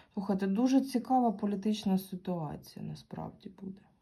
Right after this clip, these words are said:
І ви знаєте, що найстрашніше, це коли ми розвалюємося зсередини.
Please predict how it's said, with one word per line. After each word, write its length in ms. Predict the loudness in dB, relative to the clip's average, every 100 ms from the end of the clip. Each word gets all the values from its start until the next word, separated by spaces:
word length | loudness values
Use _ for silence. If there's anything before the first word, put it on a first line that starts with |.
| _ _ _ -20 -20 -20 -20 _
І 40 | 0
ви 140 | 2
знаєте, 400 | 6 6 6 2
що 200 | -4 -4
найстрашніше, 920 | 2 2 2 -2 -4 -2 2 2 2 -4
це 160 | -4
коли 280 | -6 -2 2
ми 180 | 2 2
розвалюємося 1200 | -2 -6 -8 -4 -2 0 0 0 -4 -8 -8 -10
зсередини. 680 | -10 -8 -6 -4 -8 -10